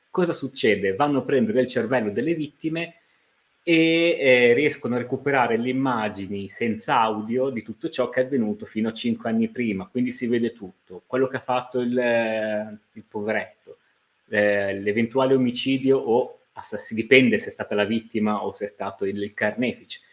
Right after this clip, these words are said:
Insomma, si viene a sapere, si risolve praticamente il caso, ma dov'è la parte bella della trama, sono fondamentalmente due, tre.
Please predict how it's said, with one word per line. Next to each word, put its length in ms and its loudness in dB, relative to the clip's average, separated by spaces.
Insomma, 460 2
si 160 -6
viene 220 6
a 40 2
sapere, 500 -2
si 100 2
risolve 320 4
praticamente 540 -4
il 100 -8
caso, 640 -10
ma 600 -2
dov'è 260 0
la 140 0
parte 720 0
bella 340 -2
della 240 -6
trama, 520 0
sono 260 -2
fondamentalmente 960 -2
due, 280 -10
tre. 380 -6